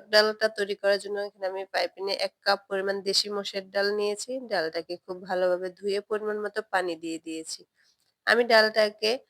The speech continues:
সঙ্গে সঙ্গে রান্না করব। আপনারা চাইলে ডালটাকে এভাবে ধুয়ে, উম, পনেরো বিশ মিনিট রেখে দিতে পারেন। এতে ডালটা খুব সুন্দরভাবে ফুলে উঠবে আর খুব তাড়াতাড়ি সিদ্ধ হয়ে যাবে।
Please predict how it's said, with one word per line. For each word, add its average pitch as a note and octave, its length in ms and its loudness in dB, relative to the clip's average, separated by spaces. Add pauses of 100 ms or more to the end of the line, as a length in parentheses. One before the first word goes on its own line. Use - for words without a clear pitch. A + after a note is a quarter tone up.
(1500)
সঙ্গে A3 420 2
সঙ্গে A3+ 320 4
রান্না F#3+ 380 8
করব। G3+ 320 -2
আপনারা A#3+ 320 2
চাইলে A#3 260 -2
ডালটাকে F#3+ 460 -2
এভাবে F#3 360 -2
ধুয়ে, G3 360 0 (800)
উম, - 180 -20 (380)
পনেরো A#3+ 220 4
বিশ A3+ 260 2
মিনিট A3+ 320 2
রেখে G3+ 260 0
দিতে G3 280 -2
পারেন। G#3 240 2
এতে F#3 200 -6
ডালটা E3+ 340 -2
খুব F3 200 -12
সুন্দরভাবে F#3+ 520 0
ফুলে G3 320 -6
উঠবে G3 320 -6
আর G3+ 160 -2
খুব - 260 -20
তাড়াতাড়ি F#3+ 460 -2
সিদ্ধ F3 300 -6 (100)
হয়ে E3 200 -4
যাবে। D#3+ 320 -8